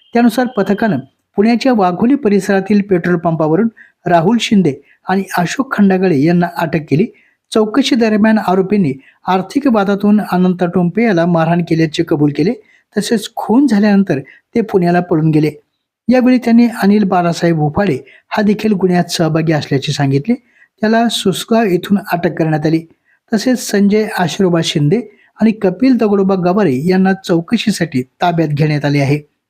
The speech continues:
ही कारवाई पोलीस अधीक्षक रवींद्र सिंह परदेसी यांच्या मार्गदर्शनाखाली अप्पर पोलीस अधीक्षक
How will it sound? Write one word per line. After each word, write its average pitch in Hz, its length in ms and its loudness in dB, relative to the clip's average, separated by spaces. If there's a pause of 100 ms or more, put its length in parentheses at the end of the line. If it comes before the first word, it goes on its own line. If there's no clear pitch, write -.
(260)
ही 180 60 0
कारवाई 165 400 0 (400)
पोलीस 262 280 0
अधीक्षक 226 500 0
रवींद्र 190 400 2
सिंह 170 300 0
परदेसी 170 720 -2 (320)
यांच्या 180 300 0
मार्गदर्शनाखाली 156 880 0 (440)
अप्पर 220 300 -2
पोलीस 226 380 0
अधीक्षक 196 420 0